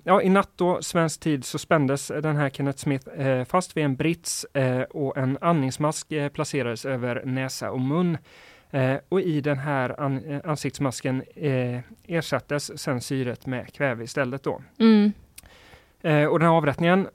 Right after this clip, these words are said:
Speaker 1: uppges ha tagit, eh, omkring tjugotvå minuter. Eh, och
Speaker 2: Oh.
Speaker 1: enligt A P som var på plats så verkar det som att Smith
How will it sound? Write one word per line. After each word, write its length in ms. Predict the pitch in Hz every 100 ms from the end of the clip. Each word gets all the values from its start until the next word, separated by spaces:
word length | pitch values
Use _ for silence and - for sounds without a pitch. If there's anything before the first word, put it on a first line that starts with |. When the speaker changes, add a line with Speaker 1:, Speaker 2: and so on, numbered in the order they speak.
| -
Speaker 1:
uppges 360 | 156 147 139
ha 60 | 147
tagit, 720 | - 151 131 127 123 _ -
eh, 340 | 135 127 131
omkring 400 | 135 131 135 127 139
tjugotvå 500 | - 151 151 165 139
minuter. 600 | 143 143 131 - 170 175 - - - - - - - -
Eh, 280 | 156 139 127
och 160 | 254 294
Speaker 2:
Oh. 120 | 302
Speaker 1:
enligt 200 | 262 202 180 156
A 160 | 175 156 - -
P 160 | 165 165
som 260 | - 151 143
var 140 | 135
på 180 | 127 143
plats 640 | - 180 190 - - - - - - -
så 160 | -
verkar 280 | 170 160 143
det 80 | 147
som 200 | 185 147
att 120 | 131
Smith 260 | 151 135